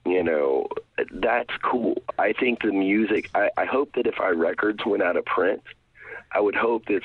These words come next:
somebody, you know, would keep it up 'cause somebody wants to hear it, you know. Uh, I found some obscure music that way. People have given it to me. But if somebody has a product for sale, okay,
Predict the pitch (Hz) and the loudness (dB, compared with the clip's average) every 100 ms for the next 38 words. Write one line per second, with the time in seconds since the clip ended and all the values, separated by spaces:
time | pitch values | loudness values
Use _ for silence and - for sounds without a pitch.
0 | - 104 107 98 92 90 73 73 76 80 | -2 0 0 0 0 0 2 2 2 0
1 | - - - 73 110 123 - - - 92 | 0 -2 0 0 0 0 -2 -8 -6 -4
2 | - 120 117 107 98 90 90 - - 95 | 0 0 2 0 0 0 0 -2 -2 0
3 | - - - - - 65 65 73 - - | 2 2 0 -4 -2 0 2 0 -2 -10
4 | - - - - 85 80 - 92 - 107 | -8 -10 -8 -2 0 0 -2 -4 -2 0
5 | 98 95 - 92 - - 95 98 90 87 | 0 0 0 0 -2 -4 0 2 2 2
6 | 95 101 117 127 - - - - - - | 2 4 4 2 0 -2 0 0 2 0
7 | - - - - - - - - - - | -2 -2 -2 0 0 0 0 0 0 0
8 | 57 50 - - - - - - - - | 0 -2 -4 -6 -2 -2 0 -2 -2 2
9 | - - 113 - - 208 208 196 147 120 | 4 6 4 2 2 4 4 4 4 2
10 | 107 - - 107 110 107 - - - - | 0 -2 0 2 2 2 -2 -2 -2 -2
11 | - - 78 - - - _ _ - - | -2 0 0 0 -2 -10 _ _ -10 -4
12 | 71 - 76 76 | -2 0 0 0